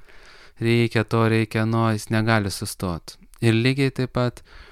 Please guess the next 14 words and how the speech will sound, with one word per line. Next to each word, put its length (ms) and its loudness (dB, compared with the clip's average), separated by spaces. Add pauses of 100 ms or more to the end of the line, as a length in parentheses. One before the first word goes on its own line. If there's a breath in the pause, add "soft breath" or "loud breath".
(300 loud breath)
aplinkinių 640 2
troškimai 560 -4
tokie 320 -4
dideli, 640 -4
kad 240 -8
aplinkiniai 720 -4
linkę 400 -2
spaust 640 2
mus, 400 -4 (720 loud breath)
kad 240 -6
tu 320 2 (320)
įgyvendintum 800 0
jų 160 -2
troškimus. 800 -10